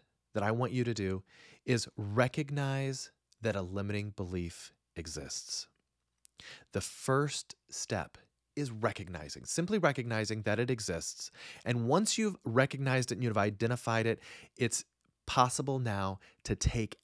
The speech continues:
action on it. And we can examine how it affects every day in our life.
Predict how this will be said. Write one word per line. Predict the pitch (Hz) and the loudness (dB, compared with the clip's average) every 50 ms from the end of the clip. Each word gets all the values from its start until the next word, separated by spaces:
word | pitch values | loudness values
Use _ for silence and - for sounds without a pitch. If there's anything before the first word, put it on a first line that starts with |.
| _ _ _ | _ _ _
action | 107 110 101 - - - - 90 85 85 - _ | 2 2 2 2 -4 -2 -2 -2 -4 -4 -10 _
on | - 82 82 80 | -6 -6 -4 -4
it. | 71 - - - - _ _ _ _ _ _ _ _ _ _ _ _ _ _ - - - - - - _ _ | -6 -8 -10 -14 -18 _ _ _ _ _ _ _ _ _ _ _ _ _ _ -20 -20 -20 -20 -20 -20 _ _
And | - 123 123 | 0 2 2
we | 123 117 | 2 2
can | - 131 123 | 2 0 -2
examine | - - 120 113 107 107 107 131 135 151 151 139 113 98 | 0 -2 -2 0 0 2 2 4 4 4 2 0 -2 -2
how | - - - 131 147 160 156 | -2 -2 2 2 4 4 2
it | - 160 147 - | 0 -2 -2 -2
affects | 147 123 - - - - 151 - - _ - - - - - _ _ _ _ _ _ _ _ _ _ _ _ | -4 -6 -8 -6 -2 -2 -2 -2 -2 _ -10 -8 -8 -8 -10 _ _ _ _ _ _ _ _ _ _ _ _
every | 127 135 127 120 - 127 120 123 123 120 | 4 4 4 4 -2 0 0 0 0 2
day | 117 127 120 107 92 87 85 - - | 2 2 2 2 2 0 -2 -6 -6
in | 107 98 | -6 -4
our | 95 95 | -4 -2
life. | 92 104 107 80 60 60 - - - - | -2 0 -2 -2 -4 -6 -12 -18 -20 -20